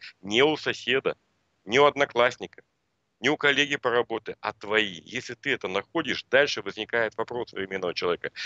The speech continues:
Каким образом я могу это достигнуть? Кто те люди, которые будут мне помогать это достигать?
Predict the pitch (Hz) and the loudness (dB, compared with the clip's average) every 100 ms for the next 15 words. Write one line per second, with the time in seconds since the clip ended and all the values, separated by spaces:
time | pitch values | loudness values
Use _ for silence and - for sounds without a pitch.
0 | - 123 117 156 143 165 131 107 101 90 | -4 -2 2 4 8 8 8 4 2 2
1 | 127 127 - 135 120 117 113 - 127 - | 4 4 2 -2 -2 -4 -6 -6 -14 -14
2 | 80 _ _ - 175 151 82 - - - | -20 _ _ 2 6 8 6 0 -6 2
3 | 131 131 165 127 113 127 135 - 180 156 | 4 4 -2 0 0 0 -2 -4 -6 -6
4 | - 117 110 107 110 101 - - 90 - | -6 -8 -4 0 0 -2 -4 -14 -10 -6
5 | 98 85 | -2 -2